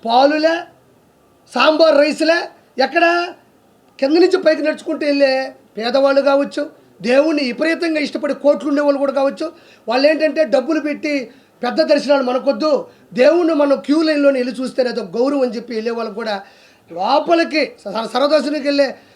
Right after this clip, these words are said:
మన క్యూ లైన్లోకి వెళ్తే చాలు, ఒక ఇరవై వేల మందిని ఆ పక్క ఈ పక్క తాళాలు వేసేసి ఫ్యాన్లు మొత్తం ఆపేసి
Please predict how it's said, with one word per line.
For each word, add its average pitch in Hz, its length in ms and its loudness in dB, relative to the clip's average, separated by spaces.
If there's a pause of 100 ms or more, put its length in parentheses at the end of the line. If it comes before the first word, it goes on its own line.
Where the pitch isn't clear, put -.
(140)
మన 214 140 0
క్యూ 330 240 2
లైన్లోకి 339 300 2
వెళ్తే 302 160 0
చాలు, 247 320 0 (380)
ఒక 214 120 -4
ఇరవై 233 280 -2
వేల 233 180 -2
మందిని 262 320 -2
ఆ 220 120 0
పక్క 254 260 -4
ఈ 262 120 -2
పక్క 208 520 -6 (680)
తాళాలు 240 300 2
వేసేసి 226 480 -6 (200)
ఫ్యాన్లు 247 300 -2
మొత్తం 233 300 -4
ఆపేసి 226 500 -4